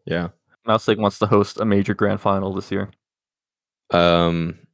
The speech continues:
Speaker 1: why not? Why not? If I got a hosting role, I think that'd be pretty cool. I wouldn't, I wouldn't mind trying, trying that job out, but, uh, I do like analysts and casting too a lot, and I'm very, very comfortable with those.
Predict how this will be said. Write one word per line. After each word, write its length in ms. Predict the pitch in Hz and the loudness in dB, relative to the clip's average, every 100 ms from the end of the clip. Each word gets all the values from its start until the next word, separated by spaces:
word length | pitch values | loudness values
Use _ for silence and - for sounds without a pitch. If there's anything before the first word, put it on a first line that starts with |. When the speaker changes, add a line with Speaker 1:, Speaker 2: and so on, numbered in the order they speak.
| _ _ _ _ | _ _ _ _
Speaker 1:
why 180 | - 92 | 0 2
not? 400 | 95 107 101 - - | 4 4 2 0 -2
Why 140 | 87 | 0
not? 320 | 92 92 85 - | 0 0 -2 -4
If 140 | 120 | 0
I 80 | 156 | 2
got 140 | 240 262 | 4 2
a 60 | |
hosting 360 | - 98 - 135 | 2 -2 -2 -4
role, 140 | 147 | -2
I 40 | 117 | -2
think 140 | 127 | -4
that'd 120 | 120 | -6
be 80 | 104 | -8
pretty 260 | - 90 85 | -8 -8 -8
cool. 360 | 87 90 95 - | -10 -10 -10 -6
I 80 | |
wouldn't, 320 | 92 107 98 - | -2 -2 -4 -8
I 60 | - | -4
wouldn't 200 | 104 90 | -4 -4
mind 220 | 85 87 | -8 -8
trying, 440 | - 87 85 87 92 | -6 -6 -6 -12 -16
trying 260 | - 87 85 | -6 -4 -4
that 160 | 85 82 | -6 -8
job 280 | - 82 82 | -8 -8 -8
out, 220 | - 50 _ _ | -12 -16 _ _
but, 280 | 82 80 - | -8 -6 -8
uh, 240 | - - - _ _ _ | -10 -12 -16 _ _ _
I 40 | 92 | -6
do 180 | 101 92 | -2 -2
like 300 | 78 76 - _ _ | -2 -8 -16 _ _
analysts 380 | 87 80 73 - | -6 -6 -8 -12
and 80 | 76 | -12
casting 360 | - - - | -14 -14 -14
too 180 | - - - _ - | -14 -14 -16 _ -8
a 60 | |
lot, 280 | 69 55 - - _ _ _ _ _ _ - | -6 -6 -10 -16 _ _ _ _ _ _ -12
and 80 | 85 | -10
I'm 60 | |
very, 320 | 76 71 85 - _ _ - | -8 -8 -10 -14 _ _ -14
very 100 | - | -12
comfortable 320 | - - - - | -14 -16 -16 -14
with 80 | - | -14
those. 220 | - | -14